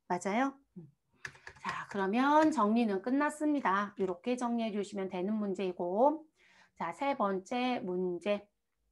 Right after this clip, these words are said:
기말 현재 외화 장기 차입금으로 계상된 외화 차입금 천만 원은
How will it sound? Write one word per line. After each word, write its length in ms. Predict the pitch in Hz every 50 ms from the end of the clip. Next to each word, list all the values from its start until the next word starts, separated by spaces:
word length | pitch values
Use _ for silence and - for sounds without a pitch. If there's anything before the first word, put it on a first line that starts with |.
| _ _ _ _ _ _ - - - - _ _
기말 340 | - - 233 269 302 311 320
현재 560 | 359 370 330 330 - 190 202 220 214 - - 202
외화 580 | 185 185 196 208 233 254 269 294 311 311 302
장기 540 | 302 - - 175 170 180 202 214 302 320 320
차입금으로 680 | - 320 294 294 285 285 285 - 285 269 262 262 254 247
계상된 680 | 254 247 240 233 240 240 226 226 220 226 226 220 - -
외화 520 | - 175 190 190 202 208 220 269 302 302 302
차입금 760 | - 247 240 233 233 - - 190 180 196 247 302 330 330 - - _ _
천만 420 | - - - 269 277 285 285 269
원은 360 | 226 196 220 277 262 214 -